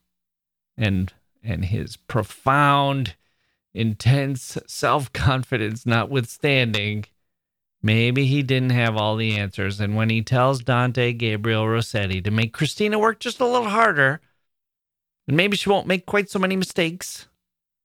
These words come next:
well, I stand from the viewpoint of the twenty-first century to say, "Leave Christina alone." Thank God she didn't adapt herself to what Ruskin wanted. We would not have the poems we have with mystery and magic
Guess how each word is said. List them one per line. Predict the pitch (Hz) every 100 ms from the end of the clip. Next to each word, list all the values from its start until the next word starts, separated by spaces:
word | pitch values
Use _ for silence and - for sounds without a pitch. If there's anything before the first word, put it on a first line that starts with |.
| _ _ _
well, | 90 87 60
I | 82 98 110 117
stand | - - 76 90 98 95
from | - 82 90 85 90 - _ _ _ _ _ _
the | 110
viewpoint | 113 117 127 135 123 120 120 120
of | 120 120
the | 120
twenty-first | - 107 110 117 - - 127 - -
century | 82 80 - 73 85
to | - 78
say, | - 92 98 101 -
"Leave | 104 117 127 131 131 123 -
Christina | 98 90 - - 123 123 120 117 - -
alone." | 113 110 104 104 104 104 101 98 95 - _ _ _ _ _ _ _ _ _ _ _
Thank | 123 123 131 _
God | 95 113 143 120
she | -
didn't | 113 110 107
adapt | 104 107 98 -
herself | 104 - 82 -
to | 104
what | 101 -
Ruskin | 95 90 - 90 87
wanted. | 90 92 104 131
We | 127 139
would | 151 107 95
not | 107 123
have | 107 95 104
the | 107 92
poems | 92 87 101 107
we | 101
have | 95 87 87
with | 95
mystery | 101 131 - - 147 147
and | 101 95
magic | 110 123 120 135 -